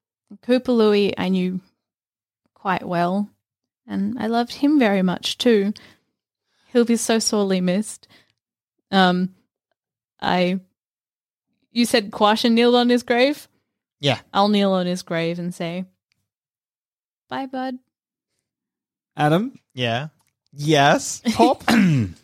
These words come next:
Speaker 3: I step forward.
Speaker 2: Next to you,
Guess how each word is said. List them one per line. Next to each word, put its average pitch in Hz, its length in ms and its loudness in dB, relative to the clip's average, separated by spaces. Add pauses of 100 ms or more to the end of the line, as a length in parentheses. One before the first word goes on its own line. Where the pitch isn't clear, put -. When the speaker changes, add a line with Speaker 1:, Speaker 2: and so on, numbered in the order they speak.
(1500)
Speaker 3:
I 151 120 0
step 156 300 0
forward. 117 460 -2 (340)
Speaker 2:
Next 208 460 -4
to 254 100 -4
you, 202 460 -2